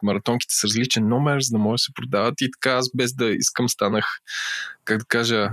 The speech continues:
а, станах част от... а, а, борбата на хората с ботовете за редки продукти. Но, но ми беше супер странно, като си купуваш маратонки и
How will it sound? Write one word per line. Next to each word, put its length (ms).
а, 420
станах 340
част 300
от... 240
а, 400
а, 400
борбата 580
на 100
хората 380
с 200
ботовете 480
за 160
редки 300
продукти. 400
Но, 140
но 220
ми 160
беше 200
супер 320
странно, 360
като 200
си 100
купуваш 300
маратонки 580
и 220